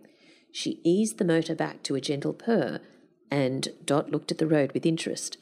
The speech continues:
Flourishing elm saplings lined both sides.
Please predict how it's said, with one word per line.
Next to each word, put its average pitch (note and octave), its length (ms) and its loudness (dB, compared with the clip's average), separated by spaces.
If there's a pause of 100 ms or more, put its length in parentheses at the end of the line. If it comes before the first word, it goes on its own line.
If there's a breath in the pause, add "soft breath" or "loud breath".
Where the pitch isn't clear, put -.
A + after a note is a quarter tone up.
(340 soft breath)
Flourishing A#3 840 0
elm F3 220 4
saplings A#2 640 -4
lined C#3 420 -2
both C#3 220 2
sides. A#2 640 -6